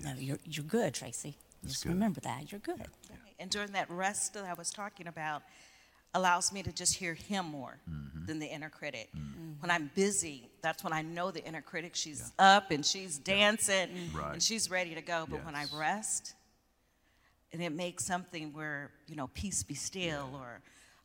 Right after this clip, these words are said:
Speaker 3: um, "Cast your cares on him because he cares for you."
Speaker 1: Mm-hmm.
Speaker 3: When I start to really meditate on the word of God and what that's supposed to mean,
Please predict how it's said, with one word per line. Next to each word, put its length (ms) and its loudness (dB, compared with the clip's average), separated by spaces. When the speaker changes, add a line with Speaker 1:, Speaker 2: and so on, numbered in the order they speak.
Speaker 3:
um, 300 -8
"Cast 320 8
your 80 -10
cares 440 -6
on 160 -2
him 280 -6
because 320 4
he 80 -4
cares 420 4
for 100 2
you." 340 0
Speaker 1:
Mm-hmm. 300 -12
Speaker 3:
When 100 4
I 140 8
start 360 6
to 120 4
really 440 6
meditate 520 0
on 120 0
the 60 -4
word 300 -2
of 160 -8
God 360 2
and 180 -10
what 200 0
that's 200 4
supposed 460 -4
to 60 -4
mean, 260 -6